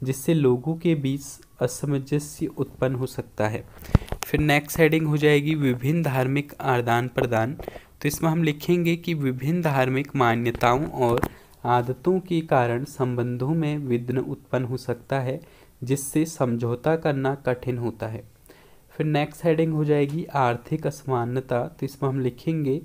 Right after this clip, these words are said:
कि आर्थिक असमानता के कारण लोगों के बीच समझौता करना मुश्किल हो सकता है,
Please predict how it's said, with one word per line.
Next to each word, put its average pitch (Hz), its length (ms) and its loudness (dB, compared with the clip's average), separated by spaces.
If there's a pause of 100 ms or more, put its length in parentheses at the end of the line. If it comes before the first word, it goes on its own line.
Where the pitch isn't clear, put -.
(440)
कि 151 200 -4
आर्थिक 131 460 2
असमानता 135 720 0
के 165 200 -2
कारण 123 440 0 (420)
लोगों 127 340 2
के 165 220 2
बीच 139 260 -2
समझौता 123 720 -2
करना 139 380 -2
मुश्किल 131 440 -4
हो 123 120 -2
सकता 123 420 -2
है, 123 220 -4